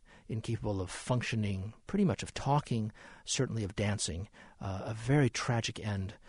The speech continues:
to a brilliant, brilliant career of a very delicate, inspired, and strange, uh, artistic figure.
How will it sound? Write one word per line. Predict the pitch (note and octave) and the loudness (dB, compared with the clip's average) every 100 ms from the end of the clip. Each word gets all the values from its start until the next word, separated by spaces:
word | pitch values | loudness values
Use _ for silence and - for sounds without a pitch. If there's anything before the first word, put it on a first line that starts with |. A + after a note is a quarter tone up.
| - - | -20 -14
to | - A2+ | -4 -2
a | G2 | -2
brilliant, | G#2+ - C3 C#3 B2+ G2 F2 - | -4 -2 6 8 8 4 -6 -6
brilliant | A2 G#2 F#2 | -2 -2 -2
career | - G#2+ G2+ F2+ | -6 -6 -4 -4
of | F#2 | -4
a | G#2+ | -6
very | A2+ A#2+ C3+ B2+ | -4 2 4 2
delicate, | A2+ A2+ G#2+ - - - - - - | 0 0 -2 -4 -6 -8 -20 -20 -10
inspired, | G#2 G2+ - - G#2+ G#2 G2 G#2+ - - - | -4 -2 -2 -2 -2 0 -2 -6 -12 -20 -8
and | G#2+ | -4
strange, | - - - B2 C3+ A#2 F2+ G2 - - - - | 0 0 4 6 8 8 4 -2 -6 -10 -18 -10
uh, | G2 F#2 | -6 -4
artistic | G2 - - G#2 | -4 -2 -2 -4
figure. | - G2+ D2+ D2 | -6 -4 -4 -8